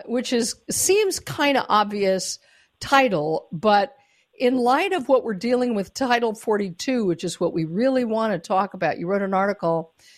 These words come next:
"Did, uh, U S born people fare better than when immigration fell?"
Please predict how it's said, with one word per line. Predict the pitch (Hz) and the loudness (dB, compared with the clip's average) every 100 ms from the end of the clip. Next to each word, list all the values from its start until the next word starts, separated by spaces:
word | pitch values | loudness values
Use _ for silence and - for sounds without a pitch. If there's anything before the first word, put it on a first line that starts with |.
| _ _ - | _ _ -12
"Did, | 185 262 381 415 415 571 _ _ _ - | 0 2 4 2 0 -2 _ _ _ 0
uh, | 226 214 202 170 - - | 2 4 2 0 -8 -8
U | 196 269 294 | -2 2 4
S | 277 262 - | 2 0 -6
born | - - 247 240 240 240 247 247 _ _ _ _ _ | -10 -4 0 2 0 -2 -4 -6 _ _ _ _ _
people | - 254 226 214 185 - _ _ - | -2 0 2 2 2 -2 _ _ -20
fare | - 262 226 | 0 2 2
better | 208 226 220 220 214 | 0 0 2 2 0
than | 208 185 185 185 190 _ _ _ _ | 0 0 -2 -4 -10 _ _ _ _
when | - 220 | 2 2
immigration | 226 233 226 220 214 220 - 185 180 | 4 2 2 2 2 2 -2 -4 -4
fell?" | - - - - 247 202 123 - - | -8 -20 -6 2 4 4 0 -6 -16